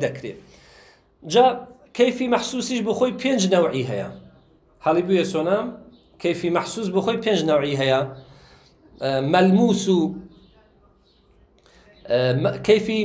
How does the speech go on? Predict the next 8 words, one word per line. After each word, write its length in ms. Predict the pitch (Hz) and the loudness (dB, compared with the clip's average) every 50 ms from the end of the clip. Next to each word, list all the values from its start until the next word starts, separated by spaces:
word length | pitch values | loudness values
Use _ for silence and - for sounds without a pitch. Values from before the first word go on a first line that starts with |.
| 196 196 | 4 4
مەلموس 460 | 190 190 196 202 220 240 226 - - - | 4 4 4 4 2 2 0 0 2 2
و 60 | 190 185 180 180 | 2 2 4 2
مبسەڕ 440 | 185 175 180 - - - 226 220 208 | 0 0 -2 -2 4 6 8 8 8
و، 160 | 196 185 175 156 - - - - - - - _ _ - | 6 4 2 0 -2 -6 -12 -18 -20 -20 -20 _ _ -12
ئە، 80 | - 127 135 139 156 | -8 -6 -4 -2 0
مەسموع 480 | 185 175 180 - 202 208 226 226 214 - - 185 175 | 0 0 0 0 0 0 0 0 0 0 0 0 0
و 0 | 165 165 170 | 0 0 -2
مەش-، 260 | 175 165 - - - | -2 -2 -4 -4 -4